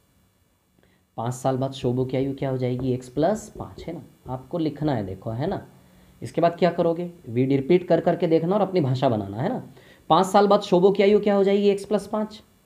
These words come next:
अरे पाँच साल में शोभो की आयु पाँच साल बढ़ेगी और शोभो की आयु एक्स प्लस पाँच, दो एक्स के बराबर दिए कि नहीं दिए? ये बराबर हो जाएंगे।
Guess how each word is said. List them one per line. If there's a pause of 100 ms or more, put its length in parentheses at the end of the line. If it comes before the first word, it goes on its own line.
(320)
अरे
पाँच
साल
में
शोभो
की
आयु
पाँच
साल
बढ़ेगी
और
शोभो
की
आयु
एक्स
प्लस
पाँच,
दो
एक्स
के
बराबर
दिए
कि
नहीं
दिए?
ये
बराबर
हो
जाएंगे।